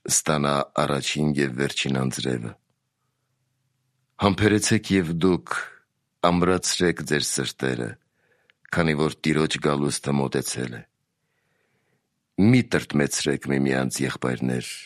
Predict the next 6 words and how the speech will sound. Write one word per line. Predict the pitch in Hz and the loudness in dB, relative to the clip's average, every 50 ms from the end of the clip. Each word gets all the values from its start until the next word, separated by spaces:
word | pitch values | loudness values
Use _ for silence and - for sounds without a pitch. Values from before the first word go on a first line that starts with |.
| - _ _ _ _ _ _ - | -20 _ _ _ _ _ _ -6
որպեսզի | 71 76 71 - - 76 76 65 71 73 73 71 67 62 | -4 -4 -2 -2 -2 -2 -2 0 -2 0 0 0 0 -2
չդատվեք։ | - - - 78 67 71 69 67 - - - 67 65 62 - - - - - _ _ _ _ _ _ _ _ _ _ _ _ _ _ _ _ _ _ _ - | -2 -2 -2 -2 -2 -2 -2 -4 -6 -8 -6 -6 -4 -4 -6 -10 -14 -18 -18 _ _ _ _ _ _ _ _ _ _ _ _ _ _ _ _ _ _ _ 2
Ահավասիկ | 92 85 80 82 82 71 80 78 76 - - 87 92 95 - - - | 2 4 4 2 2 2 0 0 0 0 0 2 0 0 0 -4 -8
դատավորը | 76 69 87 85 - - 78 73 78 80 80 78 | 0 2 2 2 4 2 0 2 2 2 2 0
դռանն | 69 65 78 73 71 73 73 71 69 69 67 | 2 0 0 2 2 2 0 0 0 0 -2
է։ | 65 64 | -2 -4